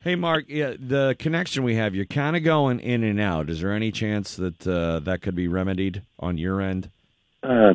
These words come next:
Speaker 2: probably need a new phone, probably.
Speaker 1: Uh, <laughs> tell The Athletic to pony up, get you off that flip phone, man.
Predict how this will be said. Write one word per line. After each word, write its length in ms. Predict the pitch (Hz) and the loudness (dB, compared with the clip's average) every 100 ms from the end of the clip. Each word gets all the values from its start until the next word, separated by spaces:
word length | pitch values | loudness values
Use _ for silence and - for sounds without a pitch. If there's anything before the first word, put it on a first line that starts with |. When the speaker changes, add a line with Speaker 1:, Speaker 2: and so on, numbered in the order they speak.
| - | 8
Speaker 2:
probably 280 | 156 131 107 | 10 12 10
need 240 | 117 87 | 8 8
a 20 | |
new 140 | 107 95 - | 4 2 0
phone, 420 | 110 120 107 90 90 | 4 6 6 4 0
probably. 500 | 104 107 98 90 90 | 0 2 2 0 -2
Speaker 1:
Uh, 320 | 117 110 104 | -2 -2 -4
<laughs> 1080 | - 135 196 139 226 185 220 202 262 - - | -8 -4 -4 -2 -4 -2 0 0 0 -2 2
tell 240 | 156 160 | 2 4
The 140 | 180 | 4
Athletic 560 | 175 156 143 196 190 - | 4 4 4 4 4 0
to 80 | 139 | -4
pony 460 | - 165 170 160 175 | 0 0 2 2 4
up, 240 | 185 - - 151 - - - | 2 2 -4 -4 -4 -10 -4
get 160 | 156 135 | -2 0
you 120 | 147 | 0
off 180 | 147 - | 0 0
that 180 | 147 | -2
flip 300 | - 147 180 | -2 0 0
phone, 340 | - 139 107 87 | 0 0 0 -2
man. 320 | 85 85 | -2 -4